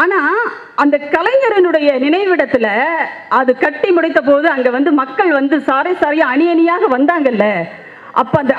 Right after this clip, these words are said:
அங்க இருந்த அந்த காட்சிகளை நீங்க பார்த்திருக்கணும். பிறந்த குழந்தைகளை எல்லாம் கொண்டு வந்து அந்த நினைவிடத்துல அவர் முன்னாடி அங்க போட்டு எடுத்துட்டு போறாங்க.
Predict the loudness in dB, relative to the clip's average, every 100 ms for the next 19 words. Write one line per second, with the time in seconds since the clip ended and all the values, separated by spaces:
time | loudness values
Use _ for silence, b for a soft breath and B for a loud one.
0 | 2 0 0 0 0 0 0 -2 2 2
1 | 2 2 0 0 0 0 0 0 -2 -4
2 | -2 0 2 2 2 2 2 2 0 0
3 | 0 0 2 2 2 0 0 2 2 0
4 | 0 0 2 2 2 0 0 0 0 0
5 | 2 2 2 0 0 -2 0 0 2 0
6 | 0 0 0 2 2 0 -2